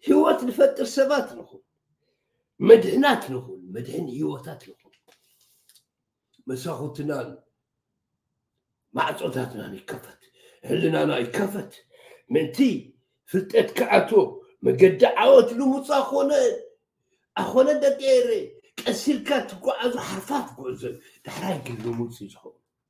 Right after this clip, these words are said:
ኣብ ነንሕድሕድና ሓዊ ምርኳዕ ኣድልየናን እዩ። ማይ ክነፍስስ ጥራሕ እዩ ዘለና ደቂ ኤረ።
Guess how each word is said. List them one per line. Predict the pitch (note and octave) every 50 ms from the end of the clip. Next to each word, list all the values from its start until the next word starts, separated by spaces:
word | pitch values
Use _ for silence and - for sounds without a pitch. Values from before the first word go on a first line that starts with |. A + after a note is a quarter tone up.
| _ _ _ _ _ _ _ _ _ _ _ _ _ _ _ _ _ _ _ _ _ _ _ _ _ _ _ _ _ _ _ _
ኣብ | F3+ F#3+ F#3+ G3+ A#3+
ነንሕድሕድና | C4+ C#4 C4+ C#4 - - C4 B3+ - - B3 B3 C4+ C#4 -
ሓዊ | - F3+ B3 C#4 D4+ E4+ F4
ምርኳዕ | E4 E4+ E4+ D#4+ B3+ - D4+ A3 - D4
ኣድልየናን | D#4 D#4 - D#4 D#4 D#4 C#4+ D4 C#4+ C#4+ C4+
እዩ። | - - - - - _ _ _ _ _ _ _ _ _ _ -
ማይ | A#2+ E3 A#3+ D4+ -
ክነፍስስ | - - D4+ D4 D4 - - A#3+ - - C4+ B3+ A3+
ጥራሕ | - B3 B3 - -
እዩ | A#3+ A3+
ዘለና | G#3+ A#3 A3+ A3 A3+ G#3+ G#3+ G3+ G3
ደቂ | F3+ G3+ F#3+ - - G#3+
ኤረ። | G#3 F#3+ G3 F#3+ -